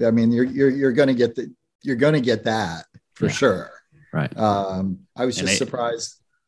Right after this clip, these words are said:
Speaker 2: And I think they had some bands in their, in their, in their courtyard areas, their common areas in between there too. So they did, they couldn't, they weren't allowed to block off the street, which I guess would be what, uh, Jefferson Street right there. They weren't allowed to block that off,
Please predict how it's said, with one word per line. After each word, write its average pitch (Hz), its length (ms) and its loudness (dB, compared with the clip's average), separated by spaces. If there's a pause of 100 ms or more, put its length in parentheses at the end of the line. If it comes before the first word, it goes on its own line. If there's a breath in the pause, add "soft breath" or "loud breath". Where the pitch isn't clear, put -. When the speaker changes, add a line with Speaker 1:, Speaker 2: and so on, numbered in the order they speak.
(400)
Speaker 2:
And 95 120 -4
I 101 100 -2
think 117 160 0
they 104 120 2
had 95 220 0
some 92 180 -4
bands 90 400 0
in 87 160 2
their, 80 280 -2
in 85 180 0
their, 82 240 2 (140)
in 87 100 2
their 82 140 2
courtyard 85 480 2
areas, 82 300 0
their 82 100 -6
common 87 340 0
areas 80 540 -4 (300)
in 190 120 4
between 78 580 2
there 76 220 -2
too. 76 340 2
So 76 380 -2 (340 loud breath)
they 92 120 -4
did, 98 220 2
they 98 120 2
couldn't, 95 500 -2
they 101 120 -2
weren't 104 160 2
allowed 92 220 2
to 85 40 -6
block 87 260 -2
off 85 160 -6
the - 80 -18
street, 95 560 2 (240)
which - 180 -12
I 85 40 -4
guess 85 240 -4
would 78 140 -8
be 82 160 -2
what, 78 400 -4
uh, 76 300 -2 (840)
Jefferson 87 460 -2
Street 85 360 0
right 85 200 0
there. 85 120 2
They 82 100 2
weren't 85 180 2
allowed 82 180 0
to 76 60 -6
block 78 300 -6
that 92 240 4
off, 78 340 -4